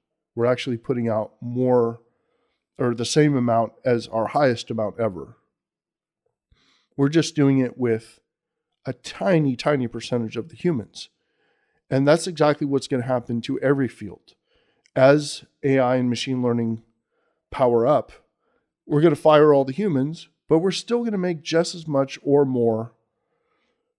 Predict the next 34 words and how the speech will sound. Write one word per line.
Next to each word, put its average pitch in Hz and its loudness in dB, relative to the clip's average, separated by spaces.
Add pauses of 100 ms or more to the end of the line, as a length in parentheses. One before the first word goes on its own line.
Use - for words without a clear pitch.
(800)
value 120 0 (280)
and 117 -2
product 123 -2 (120)
for 123 -2
people. - -12 (600)
Now, 113 -2
eventually, 123 0
that 139 4
will 131 0
catch - -6
up 175 -2
to - -10
us. - -16
Eventually, 120 0 (580)
we're 131 4
gonna 131 2
keep 127 -4
doing 139 2
that 131 4
and 120 -8
keep 127 -8
doing 135 0
that 120 0
and 107 -12
keep 117 -10
doing 185 0
that, 110 -2
and 131 -2
no 131 2
one 135 2
will 113 -2
have 113 -2
a 107 -12
job, 127 0